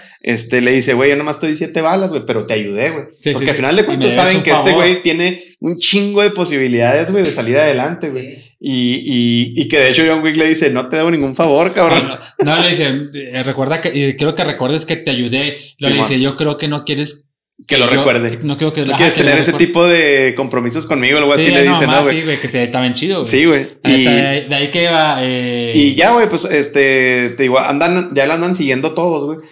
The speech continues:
Speaker 1: Que también <laughs> sí está medio mamón, güey. Que ahora resulta que de pinche Nueva York, güey, no mames, es una ciudad, mm, de las más grandes del mundo, güey. Con chingo de habitantes, güey.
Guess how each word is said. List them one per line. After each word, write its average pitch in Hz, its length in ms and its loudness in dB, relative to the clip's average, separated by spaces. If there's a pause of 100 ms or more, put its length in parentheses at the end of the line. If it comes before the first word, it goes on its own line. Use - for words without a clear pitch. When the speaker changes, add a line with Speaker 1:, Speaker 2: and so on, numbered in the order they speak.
(140)
Speaker 1:
Que - 100 -6
también 151 280 0
<laughs> 165 100 2
sí - 200 2
está 180 220 2
medio 180 200 4
mamón, 165 340 2
güey. 156 160 -4 (320)
Que 117 80 -2
ahora 123 160 2
resulta 123 400 -2
que 135 140 2
de 117 140 0
pinche 127 300 -2
Nueva 170 180 0
York, 139 160 -2
güey, 156 80 -4
no 156 80 -6
mames, 165 180 -6
es 170 60 -8
una 165 140 -6
ciudad, 139 340 0 (100)
mm, 143 560 -14
de 127 80 0
las 120 140 0
más 131 120 -2
grandes 156 260 -2
del 151 140 2
mundo, 160 320 0
güey. 151 180 -2 (220)
Con 113 160 -6
chingo 147 220 -2
de 156 100 2
habitantes, 165 400 -2
güey. 151 140 -10